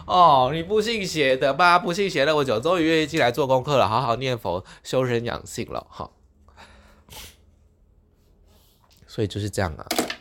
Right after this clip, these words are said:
怕东怕西，这个鬼到底是谁？这个鬼到底是谁？杀人的鬼。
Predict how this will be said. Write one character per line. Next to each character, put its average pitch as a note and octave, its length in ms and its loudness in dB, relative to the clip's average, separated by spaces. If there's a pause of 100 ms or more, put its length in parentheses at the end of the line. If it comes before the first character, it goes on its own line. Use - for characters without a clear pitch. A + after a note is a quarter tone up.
(1000)
怕 C#3+ 160 -2
东 B2 200 -2
怕 C3 180 0
西， A2 240 -2
这 C3+ 100 -4
个 B2+ 120 0
鬼 - 260 -8
到 G2 160 -4
底 D#2+ 100 -12
是 E2 100 -10
谁？ - 200 -16 (1800)
这 D3 140 -4
个 A2+ 80 -6
鬼 - 240 -6
到 F2+ 180 -4
底 - 100 -10
是 E2 140 -12
谁？ - 180 -14 (2500)
杀 A2 360 0
人 D#2+ 280 -2
的 E2 100 -6
鬼。 - 300 -14